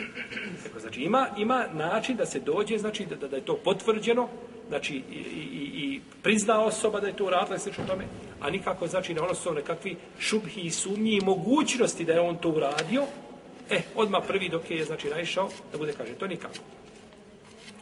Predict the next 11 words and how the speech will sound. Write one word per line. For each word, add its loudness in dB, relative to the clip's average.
Pa -4
će -2
biti, -6
znači, -2
ovaj, -6
e, -8
ispitan, -4
ali -2
to 2
sve, 0
znači, -4